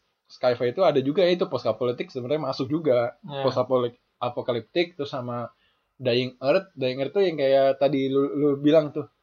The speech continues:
Speaker 1: filmnya Will Smith, siapa namanya?
Speaker 2: After Earth.
Speaker 1: After Earth itu kan
Speaker 2: M.
Speaker 1: Dying,
Speaker 2: Shyamalan.
Speaker 1: iya, itu kan Dying Earth juga
Speaker 2: Big
Speaker 1: tuh.
Speaker 2: Miss.
Speaker 1: Ya, sebenarnya ya,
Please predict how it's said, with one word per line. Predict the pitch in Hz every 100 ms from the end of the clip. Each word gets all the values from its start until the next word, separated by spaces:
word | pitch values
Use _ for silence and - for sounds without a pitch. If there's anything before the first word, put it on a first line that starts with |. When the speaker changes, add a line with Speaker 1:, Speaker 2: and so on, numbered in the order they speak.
| _ -
Speaker 1:
filmnya | 135 131 135 127
Will | 127 139
Smith, | 127 160 -
siapa | _ 131 143
namanya? | 143 156 180 _ _ _ _
Speaker 2:
After | - 143
Earth. | 143 151 -
Speaker 1:
After | 135 135
Earth | 139 147 139
itu | 156
kan | 175
Speaker 2:
M. | 196
Speaker 1:
Dying, | 160 139
Speaker 2:
Shyamalan. | 147 135 131 131 131 127 107
Speaker 1:
iya, | 160 180 131 120 117
itu | 131
kan | 185 180
Dying | 151 131 127
Earth | 135 131
juga | 143 139
Speaker 2:
Big | 120
Speaker 1:
tuh. | 120 113
Speaker 2:
Miss. | 123 131 151 - - - _ _ _ _
Speaker 1:
Ya, | - 120 120
sebenarnya | 113 131 165 165 -
ya, | 127